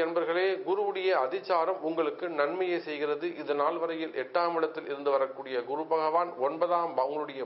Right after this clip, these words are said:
பாக்கியஸ்தானமான ஒன்பதாம் பாவத்தை நோக்கி கொஞ்சம் முன்னோக்கி செல்கிறார். அதிச்சாரம் என்பது ஒரு கிரகம் தன்னுடைய பயணத்திலே கொஞ்சம் வேகம் எடுத்து முன்னேறி சென்று திரும்பவும் அது தொடங்கிய இடத்திற்கு வந்து சேருவது.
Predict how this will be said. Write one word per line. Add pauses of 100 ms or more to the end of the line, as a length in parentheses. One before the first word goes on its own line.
பாக்கியஸ்தானமான (920)
ஒன்பதாம்
பாவத்தை
நோக்கி
கொஞ்சம் (200)
முன்னோக்கி
செல்கிறார். (540)
அதிச்சாரம்
என்பது (320)
ஒரு
கிரகம்
தன்னுடைய (1300)
பயணத்திலே
கொஞ்சம்
வேகம்
எடுத்து
முன்னேறி
சென்று
திரும்பவும்
அது (800)
தொடங்கிய
இடத்திற்கு
வந்து
சேருவது.